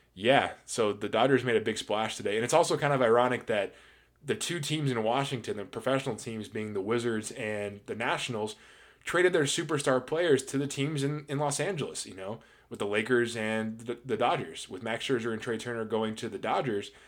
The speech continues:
and, of course, Russell Westbrook going home to Los Angeles.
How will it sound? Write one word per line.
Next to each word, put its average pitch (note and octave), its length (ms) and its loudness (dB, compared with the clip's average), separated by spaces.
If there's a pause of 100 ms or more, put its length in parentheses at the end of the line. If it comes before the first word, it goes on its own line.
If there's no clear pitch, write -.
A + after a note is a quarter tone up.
(260)
and, A2+ 280 4
of A2 80 -4
course, A#2+ 340 2
Russell A2 380 2
Westbrook A2+ 580 -2
going A2 240 -2
home G#2+ 280 -4
to A2+ 100 -4
Los A2+ 240 -2
Angeles. D3 500 -8